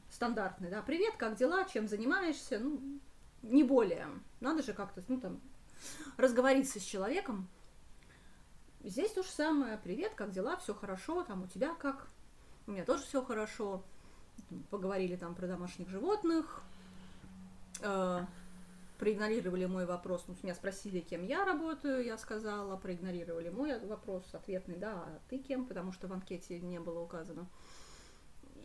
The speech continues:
И потом мне при-, то есть, ну, буквально это было, не знаю, там, разговор из шести-семи, м, предложений, да? И потом мне прилетает, э, дословно щас не повторю, но смысл в том, что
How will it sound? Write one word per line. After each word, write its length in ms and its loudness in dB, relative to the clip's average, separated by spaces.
И 280 0
потом 320 6
мне 240 -2
при-, 160 -6
то 160 -2
есть, 80 -4
ну, 100 6
буквально 440 4
это 160 2
было, 240 2
не 100 2
знаю, 180 0
там, 140 0
разговор 500 4
из 380 0
шести-семи, 960 6
м, 760 -2
предложений, 540 0
да? 160 -4
И 60 12
потом 300 6
мне 140 -2
прилетает, 600 0
э, 200 -4
дословно 440 -2
щас 220 -6
не 80 -4
повторю, 440 6
но 120 6
смысл 320 4
в 80 -4
том, 200 4
что 600 4